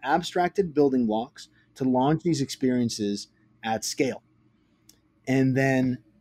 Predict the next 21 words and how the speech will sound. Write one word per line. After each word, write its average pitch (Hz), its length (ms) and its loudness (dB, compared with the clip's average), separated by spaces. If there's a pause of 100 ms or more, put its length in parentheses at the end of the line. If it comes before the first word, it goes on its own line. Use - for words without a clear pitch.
(140)
plug 165 480 4
into 202 340 4
the 139 140 2
different 139 320 -2
systems, 110 520 -4
right? 139 220 0
So 151 100 2
if 117 120 0
Lee 160 180 4
has 180 240 2
a 135 60 2
roadside 151 600 2
claim, 214 360 2
I 151 100 0
need 196 200 4
to 139 60 0
send 151 300 0
that 139 160 0
to 123 80 -6
one 131 240 0
system. 98 460 -10